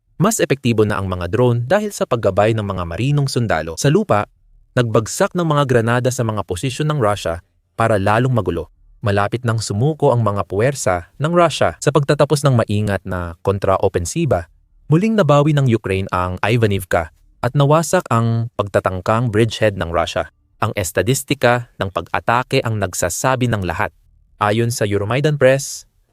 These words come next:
noong Nobyembre, tatlumpul-limamput tatlong sundalong Ruso ang napatay at labinsiyam ang nadakip ng Ukraine sa Ivanivka. Ayon sa parehong outlet, ang mga sundalong ito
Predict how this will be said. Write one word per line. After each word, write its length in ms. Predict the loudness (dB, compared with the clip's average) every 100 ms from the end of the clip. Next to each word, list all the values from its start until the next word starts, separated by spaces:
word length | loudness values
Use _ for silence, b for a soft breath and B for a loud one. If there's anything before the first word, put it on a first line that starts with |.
| _ _ _
noong 320 | 0 2 0
Nobyembre, 680 | -2 2 2 2 2 0 0 -10 _
tatlumpul-limamput 960 | -4 -2 -6 -2 -2 -2 -4 0 -2 -2 _
tatlong 340 | -6 -2 -2 -2
sundalong 500 | -4 0 0 0 -4
Ruso 400 | -8 -4 -6 -6 _ _ _ _
ang 160 | -2 -2
napatay 540 | -2 0 0 -2 -8 _ _ _ _ 0
at 160 | 0 2
labinsiyam 800 | 0 2 -2 -2 -4 -2 -2 -6 -14 _ _ _ _ -2
ang 160 | 0 2
nadakip 480 | 2 0 -2 -4 _
ng 160 | -4 -2 -4
Ukraine 400 | -2 -2 -2 -2
sa 160 | -2
Ivanivka. 880 | 0 0 0 0 -6 -6 -6 -6 -12 _ _
Ayon 240 | 0 2 -2
sa 80 | 2
parehong 400 | 4 4 2 0
outlet, 320 | -2 -4 -4 _ _ _ _ _
ang 160 | -2 0
mga 160 | -2 -2
sundalong 400 | 2 2 2 0
ito 240 | 0